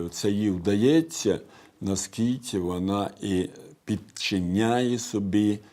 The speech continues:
е, наше людське тіло. Е, вже не сама, е, суть, е, фі-, фі-, фізіологічного, е, фізіологічних потреб стає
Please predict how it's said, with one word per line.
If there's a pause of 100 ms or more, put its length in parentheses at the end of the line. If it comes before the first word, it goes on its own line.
(140)
е, (540)
наше (100)
людське (140)
тіло. (560)
Е, (120)
вже
не (160)
сама,
е, (100)
суть,
е, (480)
фі-,
фі-,
фізіологічного, (640)
е, (160)
фізіологічних
потреб (320)
стає